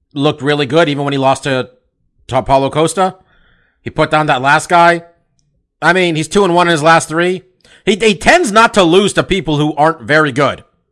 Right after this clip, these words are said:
to be honest. If you look at the guys he loses to, they're all good. <laughs> So, Uriah Hall.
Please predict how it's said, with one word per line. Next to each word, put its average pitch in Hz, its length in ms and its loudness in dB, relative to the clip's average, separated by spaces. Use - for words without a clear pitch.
to 135 80 -4
be 131 100 0
honest. 104 380 -6
If - 80 -12
you 156 80 2
look 196 100 2
at 190 40 2
the 180 80 2
guys 170 180 4
he 151 100 -4
loses 147 320 0
to, 104 160 -6
they're 127 160 0
all 175 140 4
good. 135 320 -2
<laughs> - 60 -20
So, 123 420 -2
Uriah 156 240 0
Hall. 127 580 -8